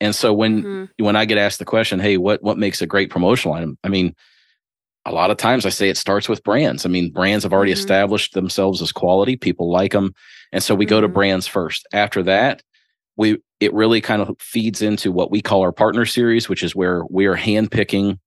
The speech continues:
Speaker 1: uh, what we feel like are the best companies to work with in certain product
Speaker 2: Mm-hmm.
Speaker 1: categories
Speaker 2: Yeah.
Speaker 1: that may not have recognizable brands, but we have experience with their products, and we know that the products are as good and get to a lower
Speaker 2: Right.
Speaker 1: price point.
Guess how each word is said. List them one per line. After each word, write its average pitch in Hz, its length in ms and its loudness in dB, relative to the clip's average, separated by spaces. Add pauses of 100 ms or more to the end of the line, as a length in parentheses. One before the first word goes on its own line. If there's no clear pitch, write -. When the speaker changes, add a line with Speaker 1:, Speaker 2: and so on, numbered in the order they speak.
(520)
Speaker 1:
uh, 87 320 -6
what 87 220 0
we 104 100 2
feel 101 180 2
like 98 160 2
are 92 60 -2
the 85 80 0
best 95 300 0
companies 101 460 -2
to 92 100 0
work 92 260 0
with 110 200 2
in 90 60 -4
certain - 280 -4
product - 300 0
Speaker 2:
Mm-hmm. 120 80 0
Speaker 1:
categories 117 540 0 (580)
Speaker 2:
Yeah. 208 140 -4
Speaker 1:
that 101 240 2
may 104 220 0
not 117 180 2
have 104 280 0
recognizable 98 640 0
brands, 107 580 0 (120)
but - 180 0
we 110 220 2
have 98 320 0
experience 101 560 0
with 85 100 -10
their 90 100 -2
products, 95 460 2
and 85 80 -4
we 85 80 -2
know 87 160 2
that 82 140 -2
the 82 80 -12
products 85 440 0
are 78 180 -4
as 104 260 2
good 90 340 0 (580)
and 85 360 -2 (500)
get 104 180 -2
to - 120 0
a - 20 4
lower 87 200 4 (100)
Speaker 2:
Right. - 60 -8
Speaker 1:
price 90 240 -2
point. 87 340 -4